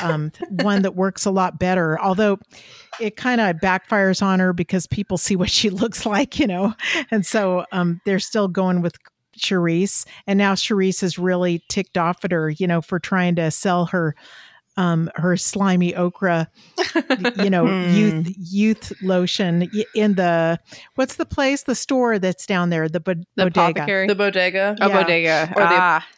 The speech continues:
Speaker 2: okay.
Speaker 1: Yeah. So anyway, she, um, I think she's gotten on Charisse's bad list, and that, that's not a good thing.
Speaker 2: <laughs> That's true.
Speaker 3: And for that, she gets the Queen of Coins. Nice, Mom.
Speaker 1: Yay.
Speaker 2: All right.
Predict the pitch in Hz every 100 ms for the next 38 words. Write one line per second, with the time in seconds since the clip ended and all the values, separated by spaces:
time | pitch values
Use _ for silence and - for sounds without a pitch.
0 | 208 190 180 165 170 190 185 175 170 170
1 | 180 _ _ _ _ - - 233 208 220
2 | 220 208 196 190 - 214 - 202 190 185
3 | 214 196 220 196 226 196 - 190 180 190
4 | 175 - 196 185 180 175 _ - - 190
5 | 185 - 185 - 170 170 170 165 156 -
6 | 185 170 170 - 185 175 - 196 175 160
7 | 165 - 170 160 165 - _ _ _ -
8 | - - 330 330 - - _ - 190 -
9 | - - 196 214 202 202 196 - - -
10 | 208 185 - - 220 - 240 240 240 -
11 | 185 170 156 151 165 - - - - _
12 | _ - - - - _ - 170 - 226
13 | 247 240 208 196 190 180 175 165 202 170
14 | 135